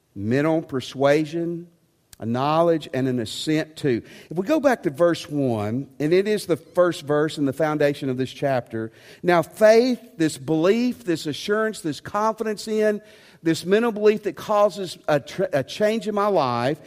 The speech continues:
is the assurance. If you're taking notes, this is a great biblical word, too. It means the basis of something. It means the foundation of something.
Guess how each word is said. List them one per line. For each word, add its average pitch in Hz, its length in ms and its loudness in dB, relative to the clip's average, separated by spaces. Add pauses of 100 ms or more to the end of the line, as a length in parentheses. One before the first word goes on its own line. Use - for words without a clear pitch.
(260)
is 180 240 2
the 180 220 0
assurance. 165 800 0
If 143 100 -10
you're 196 120 -8
taking 175 340 2
notes, 165 260 0
this 165 220 -4
is 139 160 -4
a 139 120 0
great 127 640 0 (420)
biblical 131 540 -2
word, 113 380 -2
too. 113 400 0
It 175 160 -2
means 180 260 0
the 156 80 -4
basis 156 640 2
of 123 160 -4
something. 101 540 -6 (460)
It 170 140 0
means 190 260 2
the 170 100 0
foundation 180 880 2
of 110 120 -6
something. 107 560 -8